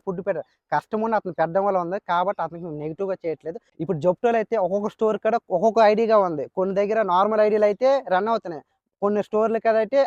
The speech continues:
ఐడీస్ మారిపోయినాయి. మీరు చేస్తే అన్ని స్టోర్లు కూడా ఒకే ఐడీ చేయండి, లేదా అందరిని మార్చండి. ఒక కొన్-, ఒక స్టోర్ ఇలాగా, ఒక స్టోర్ ఇలాగా చేయడం వల్ల అయితే మా రైడర్, రైడర్కి ఇబ్బంది పెడుతున్నట్టు ఉంది. ఏదో మేము, మేము గొడవలు ఆడుకోవాలంటే ఇది just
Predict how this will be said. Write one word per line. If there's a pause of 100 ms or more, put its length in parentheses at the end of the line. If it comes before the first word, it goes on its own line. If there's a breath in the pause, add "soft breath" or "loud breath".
(120)
ఐడీస్
మారిపోయినాయి. (280)
మీరు (100)
చేస్తే (160)
అన్ని
స్టోర్లు
కూడా
ఒకే (100)
ఐడీ
చేయండి, (260)
లేదా
అందరిని
మార్చండి. (300 soft breath)
ఒక (180)
కొన్-, (200)
ఒక
స్టోర్
ఇలాగా, (100)
ఒక
స్టోర్
ఇలాగా (100)
చేయడం
వల్ల
అయితే (320 soft breath)
మా (100)
రైడర్, (100)
రైడర్కి
ఇబ్బంది
పెడుతున్నట్టు
ఉంది. (160)
ఏదో (100)
మేము,
మేము
గొడవలు
ఆడుకోవాలంటే
ఇది (720)
just